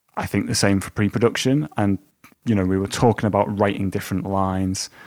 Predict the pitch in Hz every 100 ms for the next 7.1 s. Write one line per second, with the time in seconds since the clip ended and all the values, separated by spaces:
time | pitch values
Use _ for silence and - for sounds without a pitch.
0 | - - - 98 90 90 90 - 101 101
1 | 95 107 107 98 92 98 92 92 92 92
2 | 92 92 90 92 98 95 87 85 - -
3 | - - _ _ _ _ _ _ _ -
4 | - 131 139 139 131 123 117 113 104 117
5 | 104 101 113 101 98 98 95 95 92 92
6 | - - - - _ _ - - 107 101